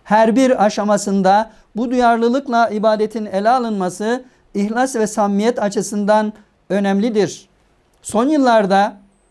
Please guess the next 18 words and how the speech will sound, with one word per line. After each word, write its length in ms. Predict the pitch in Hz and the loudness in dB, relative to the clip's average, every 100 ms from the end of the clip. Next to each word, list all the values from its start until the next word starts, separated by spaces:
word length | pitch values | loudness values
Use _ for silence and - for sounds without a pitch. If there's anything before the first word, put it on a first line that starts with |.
| _ _ _ - | _ _ _ -2
bazı 340 | 185 262 294 | 0 2 -2
şirketlerin 840 | 269 233 226 208 202 196 202 208 214 | -4 -2 -2 -2 -2 -2 -2 -6 -6
hisse 300 | 208 214 247 | -8 -2 -2
satarak 560 | 247 202 190 185 190 - _ _ - | 0 -2 0 0 -4 -10 _ _ -4
belli 320 | 202 233 262 | -2 -2 -4
kilolar 440 | 240 233 233 269 | -2 0 0 0
üzerinden 760 | 254 220 220 214 202 220 226 208 | 0 0 0 0 0 0 0 -4
ölçüler 440 | 214 208 226 254 | -6 -4 -2 -2
koyarak 540 | 240 190 170 185 214 - _ _ | 0 0 2 2 -2 -8 _ _
kurban 360 | - 226 277 302 | -4 0 0 2
kestiklerine 680 | 262 233 233 - 220 226 233 | 0 -2 -4 0 0 0 -2
şahit 360 | 240 233 320 | -2 -2 0
oluyoruz. 600 | 240 190 175 156 135 - _ _ _ _ _ | 0 0 0 -2 -4 -10 _ _ _ _ _
Sizler 440 | - 214 190 233 240 | -4 0 2 2 2
kendi 280 | 240 220 240 | 0 0 0
hisselerinizden 1080 | 233 240 226 220 220 220 214 185 226 226 233 - _ _ _ _ _ - | 0 0 2 2 2 0 0 0 0 0 -6 -16 _ _ _ _ _ -16
bile 600 | 233 240 247 240 240 214 _ _ _ _ _ _ - | -2 2 4 4 2 -2 _ _ _ _ _ _ -4
vazgeçemezsiniz. 1200 | 175 240 180 196 220 254 370 330 226 160 - - | 2 2 2 0 0 -2 -2 -2 -2 -2 -4 -14